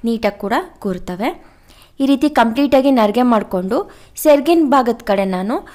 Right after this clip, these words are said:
ಒಂದು ಮಾರಷ್ಟು ಮಾತ್ರ, ಆ, ಬಟ್ಟೆನ ಬಿಟ್ಟಿದ್ದೀನಿ. ಈಗ ಟೇಬಲ್ ಮೇಲೆ ಇಟ್ಕೊಂಡು ಈ ರೀತಿ ನೀಟಾಗಿ ಜೋಡಿಸ್ಕೊಂಡು ಬಟ್ಟೆ ಕ್ಲಿಪ್‌ಗಳ್ನ ಹಾಕೋಬೇಕು. ಒಂದು ಎರಡರಿಂದ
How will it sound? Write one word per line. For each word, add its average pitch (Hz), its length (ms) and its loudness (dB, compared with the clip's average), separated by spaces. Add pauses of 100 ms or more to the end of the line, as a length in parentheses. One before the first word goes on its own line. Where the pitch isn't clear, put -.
(160)
ಒಂದು 294 220 4
ಮಾರಷ್ಟು 254 540 4
ಮಾತ್ರ, 208 320 -2 (540)
ಆ, 220 120 2
ಬಟ್ಟೆನ 202 460 0
ಬಿಟ್ಟಿದ್ದೀನಿ. 190 720 -4 (600)
ಈಗ 302 220 2
ಟೇಬಲ್ 294 420 4
ಮೇಲೆ 285 640 2
ಇಟ್ಕೊಂಡು 247 420 0
ಈ 233 60 0
ರೀತಿ 226 580 -4 (140)
ನೀಟಾಗಿ 240 440 2
ಜೋಡಿಸ್ಕೊಂಡು 208 840 -4 (520)
ಬಟ್ಟೆ 214 280 0
ಕ್ಲಿಪ್‌ಗಳ್ನ 202 560 -4
ಹಾಕೋಬೇಕು. 190 800 -6 (400)
ಒಂದು 240 220 0
ಎರಡರಿಂದ 233 560 2